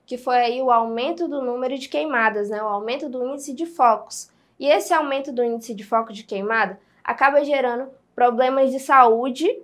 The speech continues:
né, pra toda a população, e não somente, às vezes, pra fauna que está concentrada naquela região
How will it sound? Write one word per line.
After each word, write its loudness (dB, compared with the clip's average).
né, -4
pra 4
toda 2
a 2
população, -2
e -4
não 2
somente, 0
às 0
vezes, 0
pra 0
fauna 2
que -18
está -6
concentrada -4
naquela -2
região -4